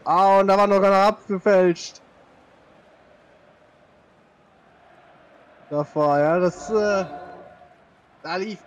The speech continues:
alles für Essen schief, was schief laufen kann.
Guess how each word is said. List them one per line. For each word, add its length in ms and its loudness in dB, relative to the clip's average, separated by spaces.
alles 720 -6
für 120 -8
Essen 300 -10
schief, 320 -12
was 180 -12
schief 220 -10
laufen 320 -10
kann. 380 -8